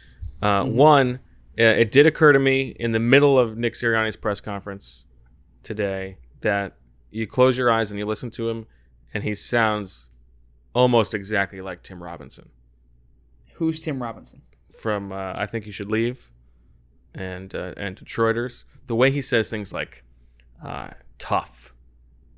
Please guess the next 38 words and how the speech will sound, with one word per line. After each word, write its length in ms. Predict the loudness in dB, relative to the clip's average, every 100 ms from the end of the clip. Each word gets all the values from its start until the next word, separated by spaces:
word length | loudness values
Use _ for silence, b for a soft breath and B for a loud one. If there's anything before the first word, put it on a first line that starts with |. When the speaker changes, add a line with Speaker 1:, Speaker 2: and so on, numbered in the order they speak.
| -20 -12
Speaker 1:
and 340 | -8 -8 -6
the 100 | 0
way 120 | 2
he 100 | 2
just 200 | -2 -4
sort 120 | -4 -4
of 120 | -2
rambles 380 | 0 0 -2 -2
on 280 | -2 0 -2
without 320 | -2 0 0
knowing 400 | -2 -4 -4 -2
where 240 | -2 -2 -4
his 540 | -8 -10 -8 -12 -14
sentence 480 | -12 -8 -4 -4 -4
is 80 | -8
gonna 160 | -6 -6
finish, 520 | -4 -4 -4 -10 -18 _ _ _ -20 -20 _ _ _ -10
uh, 540 | -8 -6 -8 -10 -12 -16 _ -20 -20 -12
really, 440 | -2 0 2 0 -2
like, 300 | -4 -4 -6
he 120 | -10
sounds 340 | -2 -2 -2
exactly 400 | -6 -2 -2 -2
like 200 | -8 -10
him. 120 | -12 -18 -18 -18 -18 -20 -8
Speaker 2:
You 120 | -2
think 160 | 0 0
someone's 340 | 0 -2 -2
saying 340 | -2 -4 -4 -6
to 180 | -6 -6
Tim 240 | -6 -8
Robinson, 480 | -2 -2 -2 -6 -8
"You 100 | -8
sound 280 | -6 -8 -8
just 120 | -8
like 140 | -10 -10
Nick 120 | -10
Sirianni"? 520 | -8 -6 -6 -6 -8